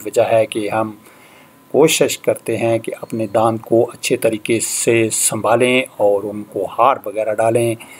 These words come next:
और जो तूड़ी और पट्ठे वगैरह इनको डाले जाते हैं तो उनके ऊपर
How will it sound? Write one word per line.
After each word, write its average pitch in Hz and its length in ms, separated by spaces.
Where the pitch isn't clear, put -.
और 113 300
जो 104 360
तूड़ी 117 480
और 113 240
पट्ठे 117 260
वगैरह 117 300
इनको 117 220
डाले 117 240
जाते 120 280
हैं 123 200
तो 110 140
उनके 107 320
ऊपर 110 360